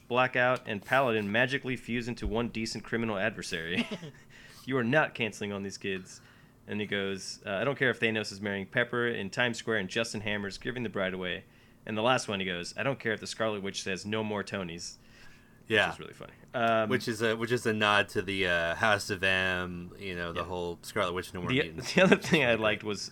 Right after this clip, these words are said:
Speaker 1: a-, after that beach party fight scene, like, the cops show up, but, like, there's one cop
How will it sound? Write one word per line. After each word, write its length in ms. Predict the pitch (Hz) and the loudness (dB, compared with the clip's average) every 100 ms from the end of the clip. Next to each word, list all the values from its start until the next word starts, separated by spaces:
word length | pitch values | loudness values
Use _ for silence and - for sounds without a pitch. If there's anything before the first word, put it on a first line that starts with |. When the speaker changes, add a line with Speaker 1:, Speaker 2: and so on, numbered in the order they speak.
| - | -2
Speaker 1:
a-, 180 | 107 - | -2 0
after 200 | 113 123 | -2 0
that 200 | 98 90 | -4 -4
beach 340 | 110 117 - | -4 -4 -6
party 320 | - 90 87 85 | -4 -4 -4 -6
fight 300 | - 95 - | -4 -6 -4
scene, 320 | 87 82 78 - - - | -8 -8 -10 -16 -20 -8
like, 100 | 104 | -6
the 80 | 101 | -4
cops 280 | - 104 - | -2 -2 0
show 180 | 143 - | -2 0
up, 200 | 143 - - | -2 -2 -2
but, 80 | |
like, 120 | 110 107 | -2 -2
there's 140 | 101 | -6
one 220 | 98 110 | -2 -2
cop 400 | 110 104 95 87 | 0 0 0 -2